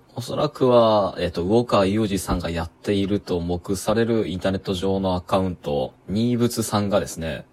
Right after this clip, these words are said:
ノート上で僕が以前上げたホストは辛いよっていう録音をきっかけに文章を書いていたらしく、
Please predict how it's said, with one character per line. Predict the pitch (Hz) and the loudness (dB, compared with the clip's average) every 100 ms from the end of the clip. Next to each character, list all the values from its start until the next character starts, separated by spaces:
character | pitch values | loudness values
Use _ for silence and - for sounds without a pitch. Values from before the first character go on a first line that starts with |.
| _ - | _ -8
ノ | 110 113 | 0 0
ー | |
ト | 120 | 2
上 | 123 120 117 | 2 4 4
で | 117 113 | 4 4
僕 | 107 - 135 | 2 0 2
が | 101 | 2
以 | 104 | 2
前 | 107 | 0
上 | 90 | -2
げ | 85 | -2
た | 82 78 | -4 -4
ホ | 143 | -2
ス | 147 | -2
ト | - 92 | 0 0
は | |
辛 | 82 101 113 | 0 0 0
い | 101 | 2
よ | 104 | -2
っ | |
て | - 90 | -2 -4
い | |
う | 87 | -2
録 | 82 90 | -2 -2
音 | 85 | -4
を | |
き | - - | -6 -8
っ | |
か | - 87 | -6 -4
け | 87 | -2
に | 104 85 - - | -2 -4 -6 -8
文 | 104 127 131 | -2 0 0
章 | 107 | 0
を | 69 | -2
書 | - | -2
い | 69 | -2
て | - | -4
い | 71 | -6
た | - | -4
ら | 73 | -4
し | - | -6
く、 | 67 57 | -8 -8